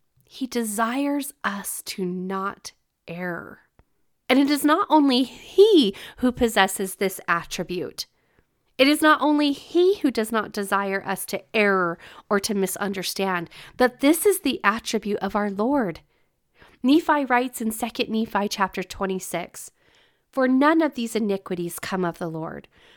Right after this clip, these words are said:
for he doeth that which is good among the children of men,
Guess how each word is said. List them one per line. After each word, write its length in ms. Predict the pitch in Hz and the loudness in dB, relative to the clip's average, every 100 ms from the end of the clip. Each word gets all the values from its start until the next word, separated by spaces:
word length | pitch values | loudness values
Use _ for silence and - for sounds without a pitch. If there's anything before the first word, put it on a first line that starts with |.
| _ | _
for 140 | 247 | -2
he 320 | 233 302 330 | 0 4 4
doeth 460 | 339 294 277 269 277 | 4 2 2 2 2
that 280 | 220 226 220 | 2 2 0
which 220 | 214 - | -6 -4
is 160 | 190 190 | -8 -10
good 480 | - 233 240 220 - | -10 -2 0 0 -4
among 400 | 190 185 175 175 | -4 -2 -2 -4
the 100 | 175 | -6
children 420 | - 175 165 165 | -6 -8 -8 -8
of 100 | 165 | -8
men, 300 | 165 160 160 | -8 -8 -10